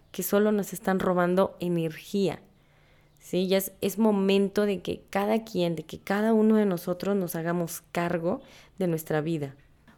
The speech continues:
Honremos, pero no formemos parte de esas heridas. No carguemos con resentimientos, con ira, con abandono, con su hipocresía o con su manipulación.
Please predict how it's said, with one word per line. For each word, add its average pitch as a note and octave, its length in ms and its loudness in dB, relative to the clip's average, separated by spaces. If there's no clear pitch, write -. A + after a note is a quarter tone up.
Honremos, F3 880 2
pero F#3+ 180 4
no G#3 120 4
formemos G#3 720 2
parte G#3 600 0
de F3 80 2
esas F3 280 -4
heridas. E3+ 400 -2
No E3+ 140 -2
carguemos G3 680 0
con G3 160 -2
resentimientos, F3 1120 0
con E3+ 260 -2
ira, F#3+ 380 2
con E3+ 160 -4
abandono, F3 640 2
con F#3+ 280 0
su A3 280 0
hipocresía F3+ 920 0
o F3+ 160 2
con F3+ 260 0
su G3+ 160 0
manipulación. D#3+ 800 -2